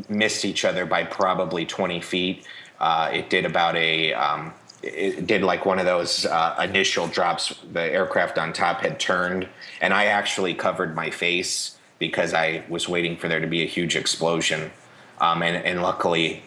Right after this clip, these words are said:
um, they have, uh, I believe they have T cas, the traffic collision avoidance system,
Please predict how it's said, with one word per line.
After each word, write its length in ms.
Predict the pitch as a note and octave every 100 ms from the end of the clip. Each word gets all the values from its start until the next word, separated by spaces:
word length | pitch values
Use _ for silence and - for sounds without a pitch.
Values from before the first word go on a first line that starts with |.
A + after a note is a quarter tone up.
| -
um, 300 | - D#2+ D#2+
they 140 | E2 E2+
have, 400 | E2+ D#2+ D#2+ -
uh, 280 | D#2 - - -
I 80 | E2
believe 280 | F2+ F#2+ E2+
they 80 |
have 200 | E2+ E2 -
T 220 | F#2 E2+
cas, 480 | - E2+ D#2+ - -
the 160 | D#2
traffic 640 | D2+ - F2 E2 E2+ - -
collision 500 | F#2 F2 E2+ - E2+
avoidance 480 | D#2+ E2+ E2+ E2+ -
system, 640 | - E2+ - F2+ E2+